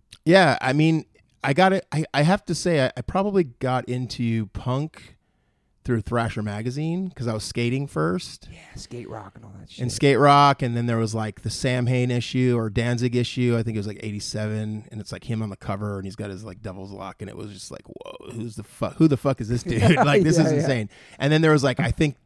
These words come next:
Speaker 1: there was another one with, like, photo of Cro-Mags playing C Bs or something,
Speaker 2: Damn,
Speaker 1: and I was
Speaker 2: scary.
Speaker 1: like, "This is fucking crazy." <laughs> Like, what is
Speaker 2: Yeah.
Speaker 1: this shit? So that,
Speaker 2: <laughs>
Speaker 1: and I didn't know the music or anything. I was still kinda young to,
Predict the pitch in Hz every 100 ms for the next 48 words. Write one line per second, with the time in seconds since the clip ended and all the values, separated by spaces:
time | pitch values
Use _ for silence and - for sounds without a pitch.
0 | - 135 127 127 127 127 117 104 - -
1 | - 120 117 - 135 117 113 113 113 -
2 | - 117 113 110 - 113 113 110 110 107
3 | 110 110 107 107 - - - - _ 117
4 | 113 113 113 107 104 - 120 120 131 -
5 | 110 - 131 113 117 104 101 - - 123
6 | 107 95 90 95 123 123 160 156 165 147
7 | 135 110 101 - - _ - 139 135 127
8 | 139 - - - 143 147 151 180 147 151
9 | 127 123 160 123 113 104 101 104 110 107
10 | - 123 117 113 107 104 107 113 113 110
11 | - 101 95 95